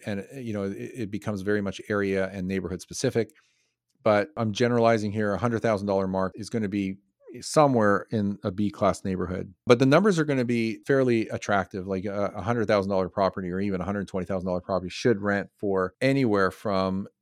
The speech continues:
eight, nine hundred on the low end to as much as twelve to even thirteen hundred on the high end, at least the last time I looked at it. But again, you know, I'm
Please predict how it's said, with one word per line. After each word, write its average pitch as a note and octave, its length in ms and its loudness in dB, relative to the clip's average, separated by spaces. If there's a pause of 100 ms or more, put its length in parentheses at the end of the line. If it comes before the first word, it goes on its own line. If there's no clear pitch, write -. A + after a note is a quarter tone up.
(120)
eight, A#2 160 0
nine A2 240 0
hundred B2+ 240 0
on G#2 120 2
the G2 80 0
low G#2 180 4
end G#2+ 220 -2
to G2+ 160 0
as F#2 120 -2
much G#2 200 -4
as F#2 100 -10
twelve G2+ 380 0
to F#2+ 120 -6
even A2 220 -2
thirteen G2 400 -6
hundred G2 300 -8
on F#2 100 -4
the F#2 80 -8
high G2+ 280 -2
end, G#2+ 260 -6
at G#2 80 -2
least G#2+ 160 -2
the G2 60 -4
last G2+ 220 0
time F#2+ 160 -4
I F2+ 60 -2
looked F#2+ 260 -4
at F2+ 140 -2
it. F#2 140 -4
But F#2 160 -4
again, F#2 420 -4
you F#2+ 80 -8
know, F#2 80 -6
I'm F2+ 180 -6